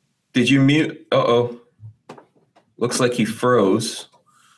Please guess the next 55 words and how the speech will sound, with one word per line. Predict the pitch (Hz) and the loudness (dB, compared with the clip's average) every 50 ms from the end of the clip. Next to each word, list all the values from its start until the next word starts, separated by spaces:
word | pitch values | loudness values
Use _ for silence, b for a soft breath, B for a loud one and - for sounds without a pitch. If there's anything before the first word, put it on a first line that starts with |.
| B - - | B -20 -18
So | - - 113 | -6 -2 0
let's | 110 113 117 - | 0 0 -2 -2
give | - 131 127 127 | -2 -2 0 2
him | 131 123 110 | 2 2 2
a | 104 | 2
second. | - - 113 110 107 - 110 104 | 0 2 2 2 2 2 0 0
He's | 95 98 90 | 0 0 0
probably | - 117 117 117 117 | 0 0 2 2 2
gonna | 107 107 101 101 | 2 2 2 2
have | 104 104 104 | 0 0 -2
to | 104 - | -2 -4
sign | - - 107 104 104 101 104 | -2 -2 0 0 2 2 2
out. | 104 104 104 - - - | 2 2 2 0 0 0
I | 101 | 0
don't | 110 113 117 | 2 2 2
know | 110 107 | 2 2
whether | 104 104 101 101 98 | 2 2 2 2 2
or | 98 | 2
not | 101 101 98 101 | 2 0 0 0
he | 101 95 | -2 -2
could | - 101 - | -2 -4 -4
hear | - 104 101 101 98 98 | -2 0 0 0 2 2
us. | 92 92 - - - - B B B B B B B B B B _ | 0 0 -2 -4 -8 -12 B B B B B B B B B B _
So | - - 110 104 | -6 -2 0 0
he's | 117 123 117 | 0 0 0
gonna | 139 127 113 - | 0 0 0 0
probably | 123 120 120 117 117 110 | 2 2 2 2 2 2
have | 117 113 110 - | 0 0 0 -2
to | 107 | -4
sign | 104 - - 143 139 147 156 151 | -4 -2 0 0 0 2 2 2
out | 143 143 147 - - | 2 2 2 2 0
and | 107 104 | -2 -2
sign | - - 123 120 131 131 131 | 0 0 0 2 2 2 2
back | 135 131 127 127 - | 2 0 0 0 0
in. | 127 117 113 113 123 131 135 - - - _ _ _ _ _ _ _ _ _ _ _ | 0 0 2 0 0 -2 -4 -6 -10 -16 _ _ _ _ _ _ _ _ _ _ _
Um, | 107 107 104 101 101 101 101 101 101 98 98 98 98 101 - _ _ _ _ _ _ _ _ _ _ _ _ _ - - - - | 0 0 2 2 2 2 2 2 2 0 -2 -4 -8 -10 -16 _ _ _ _ _ _ _ _ _ _ _ _ _ -20 -20 -14 -6
Lola, | 117 117 117 123 123 127 123 | -2 0 2 2 4 2 4
we | 117 120 120 | 2 2 2
lost, | 120 123 131 131 135 135 - - - - | 2 2 2 2 0 -2 -6 -10 -8 -4
we | 117 117 117 | -2 -2 0
lost, | 113 113 120 120 123 127 123 - - 131 | 0 2 2 2 2 0 -2 -4 -2 0
uh, | 120 113 113 110 110 104 - - - | 2 2 2 2 2 2 0 -2 -4
Michael | - 107 110 117 120 120 117 117 110 | -6 -4 -2 -2 -2 -2 -2 -2 -2
here | 110 120 110 110 104 | 0 0 0 0 0
for | - 110 101 | 0 0 -2
a | 101 | 0
second. | - - 120 117 113 113 117 113 107 104 104 | 0 0 0 0 0 0 0 0 0 0 -2
So | - - 104 101 98 98 92 | -2 0 2 2 4 2 2
if | - 110 - - | 0 -2 -4 -4
you | 104 101 | -6 -4
can, | - 127 117 120 113 110 104 | -2 -2 0 0 0 0 0
just, | 107 110 107 - - - - | -2 -4 -4 -6 -8 -4 -2
uh, | 101 95 85 76 - - | -2 0 0 -2 -2 -4
text | - - 117 117 - - | -4 -6 -6 -6 -4 -2
him | 113 101 98 98 | -2 0 0 -2